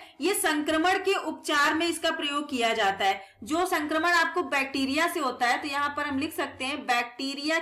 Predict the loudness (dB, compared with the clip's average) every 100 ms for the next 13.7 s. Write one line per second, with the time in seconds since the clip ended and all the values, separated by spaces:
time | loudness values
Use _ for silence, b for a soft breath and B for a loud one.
0 | -2 -2 -2 -6 -20 _ _ _ _ _
1 | _ _ _ _ _ _ _ -20 -6 -2
2 | -2 -2 -4 -4 -2 -2 -4 -2 -2 -2
3 | -8 _ _ _ _ -20 -8 -4 -4 -4
4 | -2 0 2 0 -2 -10 -10 -2 2 2
5 | 2 -2 -6 -8 -14 _ _ -8 -6 -6
6 | -10 -10 -6 -6 -4 -6 -6 -6 -6 -6
7 | -4 0 -2 -2 -10 -12 -4 4 4 4
8 | 0 -4 -6 -8 -2 0 0 -4 -4 -2
9 | 0 -2 -6 -10 -2 -2 -2 -2 -2 -2
10 | -4 0 0 2 0 2 0 -2 -6 B
11 | B -2 0 0 -2 -2 0 0 2 2
12 | 2 2 0 0 -2 0 0 0 0 -2
13 | 0 0 0 -2 0 0 -2